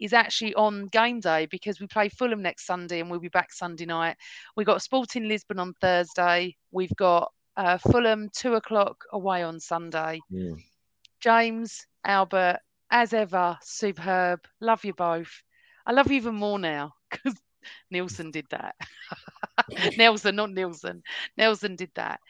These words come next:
Speaker 1: It's been an amazing weekend for Arsenal. It really has. We carry on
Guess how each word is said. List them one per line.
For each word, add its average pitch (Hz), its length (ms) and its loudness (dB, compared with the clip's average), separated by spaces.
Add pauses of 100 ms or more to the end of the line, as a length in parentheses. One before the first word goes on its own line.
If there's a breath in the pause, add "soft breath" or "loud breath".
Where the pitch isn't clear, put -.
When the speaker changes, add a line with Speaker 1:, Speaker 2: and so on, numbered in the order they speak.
(220 soft breath)
Speaker 1:
It's - 220 0
been 240 160 0
an 226 120 0
amazing 233 540 2
weekend 180 600 -6 (100)
for 180 180 -2
Arsenal. 170 600 0 (320)
It 190 200 0
really 214 340 0
has. 175 500 -2 (540)
We 254 200 2
carry 202 420 2
on 175 340 -2